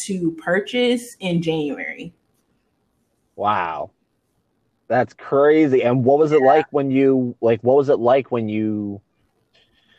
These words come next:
Speaker 2: what was more exciting? Was it more exciting knowing that you finished the book, or was it more exciting knowing that, all right, now that the book is where it's at and you feel complete about it, um, and now you have this, this opportunity to get it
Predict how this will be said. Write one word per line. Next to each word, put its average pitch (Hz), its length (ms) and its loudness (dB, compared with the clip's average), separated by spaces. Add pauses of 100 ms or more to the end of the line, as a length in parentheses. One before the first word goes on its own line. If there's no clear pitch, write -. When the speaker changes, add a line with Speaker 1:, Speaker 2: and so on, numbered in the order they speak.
(460)
Speaker 2:
what 156 200 2
was 165 160 0
more 156 180 2
exciting? 120 460 0
Was 104 160 -2
it 110 80 -2
more 123 220 2
exciting 120 680 -2
knowing 113 280 0
that 107 120 -4
you 90 100 -14
finished 151 440 -4
the 160 100 0
book, 175 380 0
or 123 80 4
was 120 160 2
it 113 80 0
more 117 160 2
exciting 113 480 0
knowing 104 340 -2
that, 98 340 2
all 107 100 2
right, 98 180 0
now 113 180 -2
that 123 140 0
the 117 80 -2
book 117 240 0 (800)
is 113 560 0
where 113 360 2
it's - 240 -4
at 120 380 0
and 104 220 -6
you 95 100 -10
feel 117 260 0
complete 127 440 -6
about 123 320 2
it, 120 260 2 (240)
um, 90 440 -4
and 101 140 -8
now 104 100 -2
you 107 180 -2
have 104 220 -4
this, 95 400 -2
this 101 160 -10
opportunity 104 640 -4
to - 140 -14
get 98 280 -2
it 110 80 -2